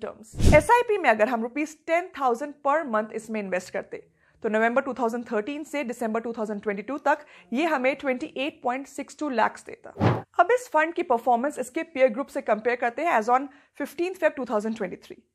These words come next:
जब हम इसे कंपेयर करेंगे इसके पीयर ग्रुप से, तो हम इसके, इसके हिस्से के ups and downs दोनों देखेंगे। जब पांच साल की रिटर्न देखते हैं, तो Axis Small Cap Fund बेस्ट परफॉर्मर रहा है स्मॉल कैप कैटेगरी में।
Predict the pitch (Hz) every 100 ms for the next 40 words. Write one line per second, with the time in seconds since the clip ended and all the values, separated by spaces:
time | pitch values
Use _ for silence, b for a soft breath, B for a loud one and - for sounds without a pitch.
0 | _ _ b b b - 339 415 359 320
1 | 381 262 233 233 285 277 262 269 277 -
2 | 285 262 254 226 262 - 208 - 226 240
3 | 269 - 269 269 269 b - 233 269 233
4 | 277 - - 226 285 - - 233 208 208
5 | 196 202 175 - 208 - - _ _ _
6 | _ _ _ b b b - 359 359 -
7 | 320 415 - 440 392 311 262 247 202 -
8 | 208 202 _ _ - - 254 262 - 370
9 | - - 254 233 247 254 233 240 226 226
10 | - 202 190 220 - 214 202 185 190 202
11 | 202 320 - - 202 196 185 - 160 175
12 | 160 127 -